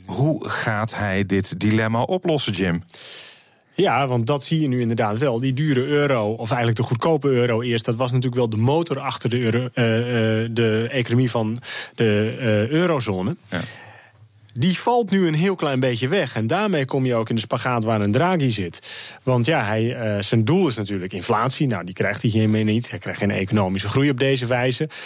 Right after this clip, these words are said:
Speaker 2: Dus die euro zit wel tegen. Andersom, tweeduizend twaalf, juli, de euro zakte onder de één twintig en we waren in paniek omdat de euro ten dode opgeschreven was.
Speaker 1: Hmm.
Speaker 2: Dus het is ook maar net hoe we er met z'n allen naar kijken, hè?
Speaker 1: Hmm.
Speaker 2: En één twintig is nog steeds historisch gezien, eh,
Speaker 1: Niet
Speaker 2: ja,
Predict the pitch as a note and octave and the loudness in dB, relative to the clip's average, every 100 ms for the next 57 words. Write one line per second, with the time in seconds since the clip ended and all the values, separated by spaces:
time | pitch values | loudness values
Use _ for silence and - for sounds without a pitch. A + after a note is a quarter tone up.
0 | - - C#3 A#3 G#3+ F3 D3 C3 A2 E3+ | -10 -2 0 4 4 2 0 -2 -2 0
1 | D#3 B2 F#2 F#2 A2 B2+ B2 G#2+ C#3+ B2 | 0 0 -6 -10 -2 2 2 2 2 0
2 | C#3+ - - - - C#3 B2+ B2 A2 A2 | -4 -12 -20 -16 -2 0 2 2 0 0
3 | G#2+ B2+ B2 C#3 B2 B2 C3 D3+ E3 - | 0 -2 0 -2 0 2 2 0 -4 -4
4 | C3+ B2+ B2 A#2 A#2 - D3+ C3+ A#2+ C3+ | 0 2 2 2 -2 -2 2 2 4 2
5 | A#2+ B2 C3+ C3+ C3+ B2+ A#2+ B2 B2 A#2+ | 2 2 2 2 0 0 0 0 0 0
6 | G#2 A#2+ C3+ D3 E3 C3 A#2+ D3 C3+ B2+ | 0 2 2 0 0 0 0 2 2 2
7 | A2+ A#2+ A#2 G#2+ G#2+ A#2+ C#3 - C3+ B2+ | 0 0 2 0 -2 -6 -4 0 2 2
8 | B2+ C#3 - - G2+ F#2+ - A#2+ E3 F#3 | 0 0 -4 -8 -6 -6 -2 0 2 2
9 | E3+ D#3+ D#3+ D#3+ D#3 D3 D3 C#3+ D3+ D3 | 2 0 0 -2 0 2 2 2 -2 -2
10 | D3+ C3+ B2 B2 A#2 F3+ D3+ B2 A2 A2 | 0 2 2 0 0 0 2 2 0 0
11 | F3 - G#2+ G2+ - - - - B2 D3 | -2 0 0 0 -4 -20 -14 -4 0 2
12 | C3 B2+ D#3 C#3 A#2+ E3+ C3+ A#2 G#2+ C#3+ | 0 2 2 0 -2 -6 -4 -2 0 0
13 | C#3 - G#2+ C3 A2+ G#2+ - G#2 G#2 G#2+ | 0 0 -4 -2 -2 -2 -2 0 2 0
14 | A#2+ G2+ F#2+ F#2+ F#2+ F#2+ | -2 -2 -2 -2 -2 0